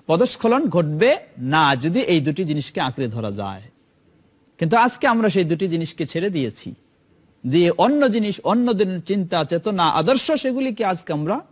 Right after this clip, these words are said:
মুসলমান হয়েও সেগুলিকে গ্রহণ করেছি। আমাদের শত্রুদের আদর্শ, অমুসলিমদের আদর্শ, আচরণ, সেগুলিকে আজকে আমরা গ্রহণ করেছি,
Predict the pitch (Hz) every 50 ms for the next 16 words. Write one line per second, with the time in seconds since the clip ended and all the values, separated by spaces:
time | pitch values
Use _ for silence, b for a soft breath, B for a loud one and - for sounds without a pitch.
0 | _ _ _ _ _ _ _ - 165 214 - 233 214 202 190 180 170 143 131 147
1 | - 233 277 269 - - 285 277 302 262 254 - 220 180 160 160 160 190 214 175
2 | - 156 131 107 - - 127 127 131 143 143 135 135 - - 226 214 - 214 208
3 | 175 185 175 160 - _ _ _ _ _ _ - - 147 143 202 202 - - -
4 | 180 165 147 139 147 _ _ _ _ _ _ - 143 160 190 247 294 - - 277
5 | 269 233 208 214 190 170 139 151 156 214 - - - - 180 170 160 160 - _
6 | - - 170 - 220 202 190 175 170 - 302 262 277 247 226 - 196 170 151 -
7 | - - 127 123 123 135 160 214 254 - _ _ _ _ _ _ _ _ - 113
8 | 123 131 165 190 175 - 127 107 104 - - - -